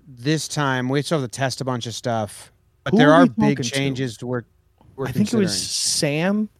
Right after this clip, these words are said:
Speaker 2: told us that you guys were considering playing off the wall.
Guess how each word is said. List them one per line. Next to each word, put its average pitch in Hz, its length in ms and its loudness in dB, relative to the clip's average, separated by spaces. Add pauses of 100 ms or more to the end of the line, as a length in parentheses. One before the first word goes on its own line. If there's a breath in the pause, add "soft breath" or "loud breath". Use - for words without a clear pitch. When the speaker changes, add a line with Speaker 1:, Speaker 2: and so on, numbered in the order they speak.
(440)
Speaker 2:
told 202 280 4
us 208 160 2
that - 180 -4
you 190 80 0
guys 165 280 6
were 160 80 0
considering 156 540 2
playing 156 340 2
off 139 220 2
the 143 100 -2 (240)
wall. 131 400 4